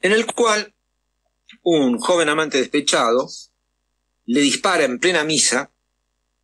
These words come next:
a su señora amante, eh, y eso provoca, evidentemente, por suerte, la, la, la mujer no fallece,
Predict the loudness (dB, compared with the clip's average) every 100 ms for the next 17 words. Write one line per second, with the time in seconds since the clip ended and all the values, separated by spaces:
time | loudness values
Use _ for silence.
0 | _ _ _ _ -6 0 0 0 -6 _
1 | _ _ _ _ _ _ _ _ _ -6
2 | -2 0 2 2 2 2 0 -2 -2 -6
3 | -6 _ _ _ -20 -20 -20 -20 _ _
4 | -6 -2 -2 -2 -6 -16 _ _ -20 _
5 | _ -4 0 2 4 2 2 2 0 0
6 | 2 2 2 2 2 0 -2 -2 -2 -2
7 | 0 0 0 -2 -4 -6 -12 -12 _ _
8 | _ _ -12 -6 -2 0 2 0 2 0
9 | 2 2 2 2 2 -2 -4